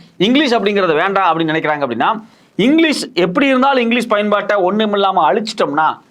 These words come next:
இப்ப தமிழ்ல மட்டும்தான் பேசுற நிலைமைக்கு மாநிலங்கள் வந்து நிக்கும்.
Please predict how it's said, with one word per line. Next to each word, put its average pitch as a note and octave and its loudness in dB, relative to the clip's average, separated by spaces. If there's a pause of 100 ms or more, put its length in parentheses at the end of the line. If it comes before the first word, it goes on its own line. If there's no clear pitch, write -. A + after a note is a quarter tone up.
(220)
இப்ப G3 -2
தமிழ்ல A#3 0
மட்டும்தான் A#3 0
பேசுற G#3+ -2
நிலைமைக்கு A3 -2 (120)
மாநிலங்கள் G#3 0
வந்து E3+ 0
நிக்கும். B2 -4